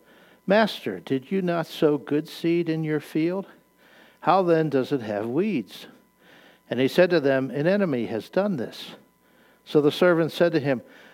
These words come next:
'Then do you want us to go and gather them?' But he said, 'No, lest in gathering the weeds, you root up the wheat along with them.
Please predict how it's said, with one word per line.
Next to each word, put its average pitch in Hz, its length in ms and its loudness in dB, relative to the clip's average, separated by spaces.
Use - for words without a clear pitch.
'Then 156 160 4
do 151 80 4
you 214 180 2
want 156 260 2
us 160 140 -2
to 170 80 2
go 117 300 0
and 139 120 -6
gather 101 420 -6
them?' 156 280 -4
But 156 120 0
he 175 120 -2
said, 117 360 -4
'No, 170 320 -2
lest 143 360 0
in 117 200 -6
gathering 131 480 0
the 104 100 -2
weeds, 143 640 -4
you 127 140 2
root 131 300 2
up 120 180 -2
the 98 100 -8
wheat 135 460 -6
along 113 600 -4
with 156 240 -2
them. 95 180 -10